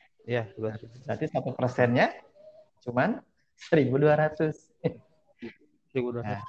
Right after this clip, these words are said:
Speaker 2: coba. Kebayang nggak? Hanya segitu
Speaker 1: Kebayang.
Speaker 2: doang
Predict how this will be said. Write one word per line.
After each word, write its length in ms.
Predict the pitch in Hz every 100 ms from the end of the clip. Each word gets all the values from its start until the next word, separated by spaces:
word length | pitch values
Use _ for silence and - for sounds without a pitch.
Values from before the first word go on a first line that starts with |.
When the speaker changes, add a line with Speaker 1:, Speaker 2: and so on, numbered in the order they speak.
| - 113
Speaker 2:
coba. 180 | 107 101 - 123 - _ _ - -
Kebayang 340 | 110 120 135
nggak? 180 | 120 101 - - _ _ _ - - _ _ _ - - 120
Hanya 240 | 120 123 90
segitu 640 | - - 139 139 117 143
Speaker 1:
Kebayang. 60 | 147
Speaker 2:
doang 280 | 302 110